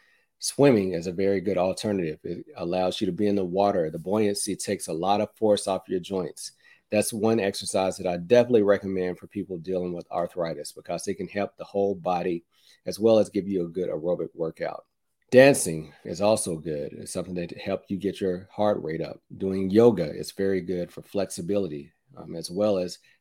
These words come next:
a lot of other mental components that go along with yoga. But those are some of the alternative exercises that you can do that your body will tend to tolerate for a longer period of time than some of the rigorous running and pounding on your body.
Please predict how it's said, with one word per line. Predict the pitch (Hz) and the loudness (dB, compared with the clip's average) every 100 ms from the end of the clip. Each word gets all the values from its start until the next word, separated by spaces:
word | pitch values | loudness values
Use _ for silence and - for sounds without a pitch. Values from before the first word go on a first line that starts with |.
| - | -12
a | 85 | -4
lot | 87 90 | -2 -2
of | 87 | -2
other | 92 87 | -4 -4
mental | 87 101 98 87 | -4 -4 -4 -10
components | 82 - 87 80 - | -14 -12 -10 -8 -10
that | 82 | -10
go | 80 82 | -6 -4
along | 80 82 82 | -4 -6 -6
with | 80 - | -8 -6
yoga. | 85 80 78 - | -4 -4 -6 -6
But | - - _ _ - - | -6 -8 _ _ -16 6
those | 147 143 | 8 8
are | |
some | 131 123 | 6 4
of | 107 | 4
the | 90 | 0
alternative | 104 98 - 123 117 107 - | -2 -2 0 0 2 0 -2
exercises | 104 - 101 - 90 87 87 - | -8 -8 -10 -6 -6 -6 -8 -10
that | 87 107 | -10 -8
you | |
can | 98 90 | -8 -8
do | 90 104 92 90 _ _ | -4 -2 -2 -6 _ _
that | 104 110 | -8 -2
your | 107 | 2
body | 120 131 127 | 6 6 6
will | 107 | 2
tend | 101 123 113 | 0 -2 -2
to | 98 | -4
tolerate | - 117 101 90 - - | -4 -2 -2 -2 -6 -6
for | 98 | -6
a | 87 | -4
longer | 87 104 98 92 | -2 -2 -2 -4
period | 101 95 90 | -4 -4 -4
of | 85 | -8
time | 95 87 85 90 - _ _ - | -10 -8 -8 -10 -16 _ _ -4
than | 104 92 | -2 -2
some | 117 110 | 0 0
of | |
the | 101 | 0
rigorous | 87 98 101 101 92 - - - _ _ | -2 -2 -2 -2 -4 -6 -12 -16 _ _
running | 82 92 92 90 92 - | -6 -4 -2 -4 -8 -12
and | 82 78 | -16 -14
pounding | - 110 101 92 90 | -8 -4 -4 -4 -8
on | 78 82 | -8 -8
your | 80 | -8
body. | 82 78 - | -8 -10 -14